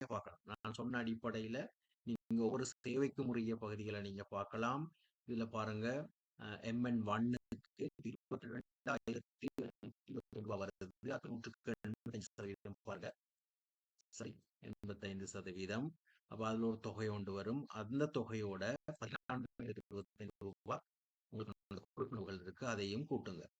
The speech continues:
கூட்டினா உங்களுக்குரிய, அ, ஜூலை மாதத்துல உங்களுக்கு கிடைக்க இருக்கிற பென்ஷன் தொகையை, அ, அழகா கண்டுபிடிக்கக்கூடியதாக இருக்கும். அ, இது நான், அ, சுற்றறிக்கையே பேஸா கொண்டு இதை கணித்து காட்டியிருக்கிறேன். நீங்க ஒவ்வொருத்தரும் உங்களுடைய பென்ஷன் தொகையை ரெண்டாயிரத்தி இருபத்தைந்து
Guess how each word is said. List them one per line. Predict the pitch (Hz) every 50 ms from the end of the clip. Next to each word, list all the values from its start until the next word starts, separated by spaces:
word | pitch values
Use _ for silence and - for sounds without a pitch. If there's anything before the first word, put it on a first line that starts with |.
| - 107
கூட்டினா | 104 95 98 95 98 104 139 220 - - _ _ _ _ -
உங்களுக்குரிய, | - 104 104 101 101 95 - 98 92 92 95 110 143 - - - _ _ _ _ _ _ _ -
அ, | 101 98 95 95 - 85 95 95 92
ஜூலை | 98 123 127 135 143 147
மாதத்துல | 135 127 123 120 110 107 101 113 113
உங்களுக்கு | 113 107 104 101 101 95 101
கிடைக்க | - - 104 104 104 - 110
இருக்கிற | 98 98 92 - 98 95
பென்ஷன் | - - 98 101 110 113 113 104 95
தொகையை, | - 98 90 98 92 95 104 120 - - - _ _ _ _ - -
அ, | 90 92 87 85
அழகா | - - 98 92 - 113 127 -
கண்டுபிடிக்கக்கூடியதாக | 120 104 98 - - 92 92 - 95 - 90 90 90 85 90 87 - -
இருக்கும். | 90 85 82 - 113 120 147 180 196 185 - - - - - - - _ _ - 113
அ, | 110 110 110 107 104 - - 107 107 107 104 104 101 101 101 98 _
இது | - 113 117 127
நான், | 131 127 131 135 135 123
அ, | -
சுற்றறிக்கையே | 120 117 113 113 120 113 - 135 131 123 117 113 127 123 123 123 131
பேஸா | 123 113 113 113 113 123 117 113
கொண்டு | - 113 110 110 107 123 147 185 202 147
இதை | 117 110 110 120 135
கணித்து | - - 110 107 107 107 -
காட்டியிருக்கிறேன். | 107 - 101 101 98 - 95 95 90 - 98 110 139
நீங்க | 156 156 143 143 143 139 131
ஒவ்வொருத்தரும் | 131 135 156 165 143 127 - - 123 117 123 151 170 165
உங்களுடைய | 135 123 113 117 113 110 107 107 104 107
பென்ஷன் | 104 - 101 98 98 - 110 98
தொகையை | 92 101 98 95 98 110 123
ரெண்டாயிரத்தி | 117 113 107 107 110 110 104 107 98
இருபத்தைந்து | 107 98 101 101 101 - - 95 95 98 113 113 104 101 113 143 160